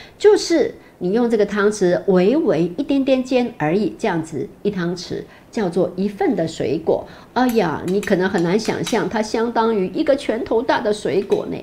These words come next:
来，再看，除了刚刚所秀的这个是葡萄干，葡萄干，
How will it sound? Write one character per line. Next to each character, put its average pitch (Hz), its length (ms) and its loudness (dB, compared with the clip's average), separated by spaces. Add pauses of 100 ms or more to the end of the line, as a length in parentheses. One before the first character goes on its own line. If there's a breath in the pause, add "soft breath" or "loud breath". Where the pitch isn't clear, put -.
来， 170 220 -2 (240 loud breath)
再 311 160 2
看， 302 260 2 (240 loud breath)
除 285 260 2
了 339 140 6
刚 254 200 2
刚 247 240 4
所 175 200 2
秀 220 360 4
的 170 160 0 (240 loud breath)
这 381 180 2
个 202 160 2 (160)
是 196 240 2
葡 185 160 -2
萄 190 180 2
干， 214 200 -2 (300 loud breath)
葡 208 100 2
萄 214 160 6
干， 254 260 4